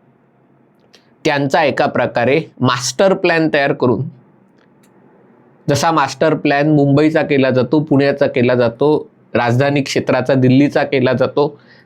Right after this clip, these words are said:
तशा प्रकारचा मास्टर प्लॅन करून तिथे तीस हजार कोटी रुपयांची योजना की त्याच्यामध्ये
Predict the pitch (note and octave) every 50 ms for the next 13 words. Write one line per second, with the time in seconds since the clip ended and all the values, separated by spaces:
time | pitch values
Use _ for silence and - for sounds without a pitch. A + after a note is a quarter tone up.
0 | _ - E3 D3+ - G3 F#3+ F#3 F#3+ D3+ C3+ - C#3+ C3+ B2 B2 - D3+ D3 C#3+
1 | C3 A2+ A#2 - - D#3+ D3+ C#3+ C#3+ - D3 D#3 E3+ E3+ E3 D#3+ C#3+ C3+ B2+ B2+
2 | C#3+ - - _ _ _ _ _ _ _ _ _ _ _ _ _ _ _ _ _
3 | _ _ _ - E3 D#3 D#3 - F#3 D#3+ C3 C3 D3 - - - _ _ _ -
4 | - G#3 G#3 G3+ - D#3 C#3 D#3 D3+ D3+ D3+ - C3+ B2 B2+ C#3+ C3+ C3 - -
5 | C3 B2+ B2 B2+ B2+ - D3 C#3+ B2+ A2+ A2+ B2+ C3 C3 C#3 D3+ D3+ - - _
6 | _ _ - - C#3+ C3+ - A#2 A2+ C#3+ C#3 C3 C3 B2 C3+ D3 C#3+